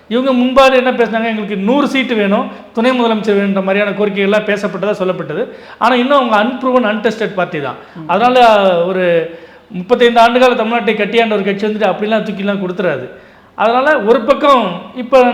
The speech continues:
Speaker 1: திருச்சி, இந்த அரியலூர், இந்த மாதிரி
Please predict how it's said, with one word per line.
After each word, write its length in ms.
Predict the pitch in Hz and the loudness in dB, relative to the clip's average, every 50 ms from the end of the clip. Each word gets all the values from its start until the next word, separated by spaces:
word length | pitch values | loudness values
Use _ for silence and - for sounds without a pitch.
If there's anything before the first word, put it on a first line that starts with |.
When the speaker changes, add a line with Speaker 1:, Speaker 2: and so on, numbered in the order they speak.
| 233 240 226 220 - - 196 - - - 214 214 247 240 226 233 - - | -2 -6 -10 -12 -16 -18 -20 -20 -18 -18 -18 -16 -14 -12 -12 -8 -4 -4
Speaker 1:
திருச்சி, 320 | 269 269 - - 247 240 240 226 - - - - - - - _ _ - 220 | -2 -2 -2 -2 0 -2 -2 -2 -6 -12 -20 -20 -20 -20 -20 _ _ -10 -2
இந்த 120 | 214 208 | 2 4
அரியலூர், 460 | 214 214 233 240 233 220 220 214 214 214 214 214 | 4 4 4 2 2 2 2 2 2 2 2 0
இந்த 140 | 208 202 208 202 202 196 | 0 0 0 0 2 0
மாதிரி 200 | 196 196 202 | 0 0 0